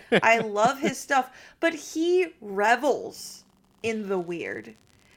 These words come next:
There is no part of a David Lynch film that's, that's really normal. It's,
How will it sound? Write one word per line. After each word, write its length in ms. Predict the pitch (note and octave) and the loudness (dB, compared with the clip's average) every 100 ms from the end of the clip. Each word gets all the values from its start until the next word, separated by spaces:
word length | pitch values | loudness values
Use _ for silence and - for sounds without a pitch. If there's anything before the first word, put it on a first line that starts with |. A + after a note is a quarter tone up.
| - G3 | -20 -2
There 260 | C4 C#4 | 2 2
is 300 | - B3 G3 | 2 0 -2
no 400 | G3+ G#3 A#3 C#4+ | -6 0 0 0
part 420 | D4 - A#3 B3+ | -4 -2 -2 -2
of 140 | - F#3+ | -4 -6
a 60 | |
David 360 | F#3+ G3 G3 F#3+ | -2 -2 -2 -8
Lynch 320 | F3+ F#3 - - | -8 -8 -10 -4
film 340 | A#3 B3+ A#3 | -4 -4 -6
that's, 360 | G3 F#3 - - _ - | -8 -8 -14 -20 _ -10
that's 300 | F#3+ - G3 | -10 -10 -8
really 300 | G#3+ G3+ F#3 | -6 -4 -6
normal. 600 | F3 F3 F3+ A3 B3+ - | -8 -6 -4 -4 -8 -6
It's, 240 | A#3+ - | -8 -8